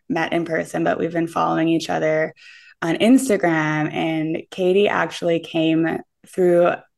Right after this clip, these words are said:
a connection and a recommendation to be on the podcast from Brooke, who, if you've been listening to the show or following along, Brooke is a really dear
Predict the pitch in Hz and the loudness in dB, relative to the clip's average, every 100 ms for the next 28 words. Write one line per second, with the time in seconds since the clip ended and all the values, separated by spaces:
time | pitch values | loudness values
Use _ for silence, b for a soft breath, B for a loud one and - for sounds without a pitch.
0 | - 170 180 185 226 - 202 175 170 160 | -12 -6 0 2 0 0 0 2 0 0
1 | 165 202 180 165 175 175 165 165 175 165 | 0 -2 -2 0 0 -2 -4 -4 -6 -4
2 | 185 202 202 190 180 160 160 160 156 156 | 0 2 2 0 0 0 0 -4 -4 -6
3 | 151 - B B _ 170 160 151 151 160 | -8 -20 B B _ 0 2 0 2 4
4 | 190 160 214 - - 160 156 147 151 160 | 6 4 2 -4 -4 0 2 2 0 -4
5 | 156 151 151 147 143 - 151 151 147 156 | -4 -4 -2 -2 -2 -2 0 2 2 0
6 | - - 165 156 156 165 165 165 165 170 | -4 -4 -2 0 2 2 2 2 2 2
7 | 170 170 170 170 170 156 160 - - 160 | 0 0 -2 -2 -2 -2 -2 -4 -6 -4
8 | 165 160 165 160 160 165 151 151 143 143 | -2 0 2 2 2 0 0 0 0 -2